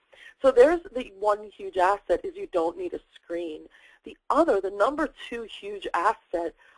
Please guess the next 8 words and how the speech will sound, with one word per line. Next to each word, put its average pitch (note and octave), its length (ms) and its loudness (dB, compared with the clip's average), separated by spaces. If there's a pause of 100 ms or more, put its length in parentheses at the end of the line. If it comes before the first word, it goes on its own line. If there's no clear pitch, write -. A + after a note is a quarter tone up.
(120)
of G3 120 -4
Blog F3+ 260 2 (120)
Talk E3 260 -2
Radio F3+ 580 -4 (400)
is A3 180 0 (340)
that G3 260 4 (220)
people D4 280 -4
will A#3+ 140 -4